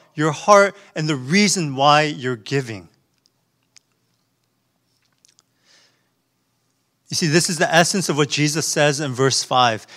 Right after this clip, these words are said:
"The Son of Man is Lord of the Sabbath." The commandment is to rest on the Sabbath. But more than doing nothing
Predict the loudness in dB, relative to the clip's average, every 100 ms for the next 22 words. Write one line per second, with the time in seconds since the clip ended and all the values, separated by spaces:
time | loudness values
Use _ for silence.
0 | _ -6 -2 0 2 0 -2 -2 0 -2
1 | -2 -6 -6 -4 -2 -2 -4 -4 -4 -4
2 | -8 -4 -4 -4 -8 -16 -20 -6 -4 -4
3 | -4 0 0 0 -2 -4 -4 -4 0 2
4 | 2 -2 -4 -4 -4 -6 -2 -2 -2 -8
5 | -12 -20 -4 -2 2 4 6 6 4 -2
6 | -2 -2 -2 0 0 0 -2 -6 -8